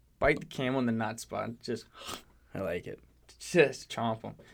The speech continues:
Speaker 2: We should get shirts that say that.
Speaker 1: I, <laughs> honestly.
Speaker 2: "Bite the camel by the nuts," and in the background is a huge pair of nuts
Speaker 1: That's
Speaker 2: dangling.
Speaker 1: good. Or one that hangs from the collar, so it looks like
Speaker 2: Yeah.
Speaker 1: Yeah.
Speaker 2: Yeah. That'll definitely sell.
Speaker 1: But apparent-, this is what weirds me out, man,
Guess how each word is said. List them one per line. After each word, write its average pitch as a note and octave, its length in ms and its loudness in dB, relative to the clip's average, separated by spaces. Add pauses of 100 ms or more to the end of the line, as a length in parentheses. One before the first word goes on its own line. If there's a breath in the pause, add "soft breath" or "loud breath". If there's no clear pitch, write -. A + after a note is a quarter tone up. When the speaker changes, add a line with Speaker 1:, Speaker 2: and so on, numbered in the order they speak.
(280 loud breath)
Speaker 2:
We G#2+ 80 -4
should A2 120 -4
get A2 140 2
shirts - 340 -2
that - 120 -8
say - 200 -8
that. - 60 -4
Speaker 1:
I, C#3+ 320 6
<laughs> - 180 12
honestly. D3+ 380 8
Speaker 2:
"Bite D#3 160 10
the D#3 60 4
camel C#3 340 4
by C3 160 10
the C3+ 80 6
nuts," A2 340 0
and G#2+ 80 -2
in G#2+ 60 0
the G#2 60 -2
background G2 360 -2
is G2 160 -8
a G#2 40 -4
huge G#2 460 -2
pair G#2 180 0
of F#2 60 -2
nuts F2 400 -2
Speaker 1:
That's F#2 400 2
Speaker 2:
dangling. E2+ 80 -4
Speaker 1:
good. A#2 280 0 (320)
Or C3+ 180 6
one B2+ 220 4
that B2 120 2
hangs A#2+ 320 0
from B2 180 -2
the A#2+ 80 0
collar, A2+ 440 -4
so A2 160 -8
it G#2 60 -4
looks A2 200 -6
like G#2+ 120 -6
Speaker 2:
Yeah. G2 520 -4
Speaker 1:
Yeah. A#2 240 -2 (320)
Speaker 2:
Yeah. F#2+ 300 -4 (420)
That'll G2 200 0
definitely F#2 380 0
sell. - 360 -4 (240 loud breath)
Speaker 1:
But E3 200 10
apparent-, F#3+ 440 6
this G#3+ 180 8
is F4 120 0
what F3+ 140 6
weirds E3 280 6
me C3+ 140 4
out, A2+ 120 6
man, A#2 280 2